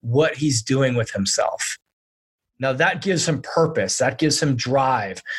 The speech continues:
That gives him humans to talk about or talk to, gives him community. He's involved in the autistic community. He's talking to other parents. He's reading books. He's taking workshops. He's studying. He's talk-,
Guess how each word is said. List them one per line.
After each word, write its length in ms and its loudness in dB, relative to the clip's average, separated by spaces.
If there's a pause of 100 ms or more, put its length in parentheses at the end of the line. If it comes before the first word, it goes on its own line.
(200)
That 180 -4
gives 300 0
him 280 2
humans 580 0
to 100 -8
talk 340 0
about 320 -2 (280)
or 80 -2
talk 360 0
to, 420 0 (300)
gives 180 4
him 140 2
community. 600 0
He's 180 0
involved 520 0
in 60 0
the 80 0
autistic 500 -2
community. 500 0 (240)
He's 120 0
talking 340 0
to 100 2
other 160 2
parents. 600 -2 (240)
He's 200 0
reading 280 2
books. 380 0
He's 160 -4
taking 300 0
workshops. 560 0
He's 160 0
studying. 460 0
He's 140 -4
talk-, 220 0